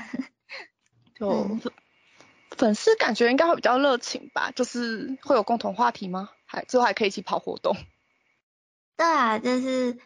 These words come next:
Speaker 1: 就是我觉得共同话题算是交朋友的时候一个蛮重要的一点吧。就是
Speaker 2: 嗯。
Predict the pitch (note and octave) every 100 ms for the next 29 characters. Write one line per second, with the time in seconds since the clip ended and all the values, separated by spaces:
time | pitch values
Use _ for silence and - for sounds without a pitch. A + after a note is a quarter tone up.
0 | _ _ _ _ A#3+ A#3+ - A#3 C4 C4
1 | C4 B3 A3+ G3+ A3+ G#3+ F#3+ A3 A3 A3+
2 | G3+ G3 G#3 G3+ F#3 - _ _ _ -
3 | A3+ A3+ A#3+ G#3 F#3+ F#3 - - G3 G3
4 | F#3 F#3 F#3 F#3 F#3 - C#3+ - - -
5 | _ _ _ _ _ _ _ _ _ A3+
6 | A3+ C#4 D#4+ D#4 D4+ C4 A#3 B3+ - -
7 | - - - - _ _ _ - C4+ G3
8 | F3 -